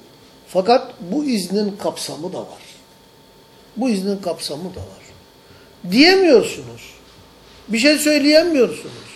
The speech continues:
"Ya kardeşim, Allah razı olsun, yeter. Benim sana ayırabileceğim zaman on dakikadır." diyemiyorsunuz. Yarım saattir diyemiyorsunuz.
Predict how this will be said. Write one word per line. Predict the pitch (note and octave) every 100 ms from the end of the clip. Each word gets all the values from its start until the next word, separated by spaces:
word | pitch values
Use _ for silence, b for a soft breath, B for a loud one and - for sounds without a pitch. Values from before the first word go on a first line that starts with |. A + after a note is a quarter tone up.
| - - - - _ _ b b
"Ya | A3 A#3+
kardeşim, | A3 C4 C4+ A3+ A3+ A#3+ -
Allah | D4+ D#4+ A#3
razı | A3 G#3+
olsun, | G#3+ A#3 -
yeter. | F#4+ E4 A3+ F3+ - B B
Benim | E4+ F#4 C4
sana | C#4 C#4 C4+
ayırabileceğim | C4+ D4+ D4+ B3+ C4+ C4 A#3 C4+ A3
zaman | B3 C4 C4
on | D#4+ F4
dakikadır." | D4 A#3+ A3+ - G3 G#3+ - B B F#3
diyemiyorsunuz. | D4+ F#4 D#4+ G#3 D#3+ D#3+ D3
Yarım | D#3 C#4 E4+
saattir | D4+ C4+ B3 B3+ G#3+
diyemiyorsunuz. | A#3 D4+ E4+ C#4 F3+ C#3+ C3+ A#2